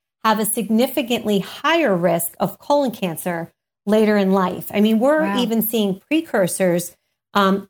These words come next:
Speaker 1: in heart disease in children. I mean, if you look at,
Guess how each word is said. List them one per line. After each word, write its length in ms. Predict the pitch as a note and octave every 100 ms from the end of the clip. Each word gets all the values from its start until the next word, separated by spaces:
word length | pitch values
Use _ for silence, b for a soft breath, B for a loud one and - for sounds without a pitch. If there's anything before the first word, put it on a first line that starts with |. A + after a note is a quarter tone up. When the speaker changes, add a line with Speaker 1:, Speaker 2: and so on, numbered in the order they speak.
| -
Speaker 1:
in 200 | G#3 G3
heart 420 | F#3 - G4 G#4
disease 520 | F4 - G3+ E3+ E3+
in 200 | - G#3+
children. 560 | G#3+ - D#4+ E4 G3 F3
I 40 |
mean, 120 | G#3 A3
if 140 | A3
you 120 | A#3+
look 220 | A#3 B3+
at, 400 | A#3 G3+ G3 G3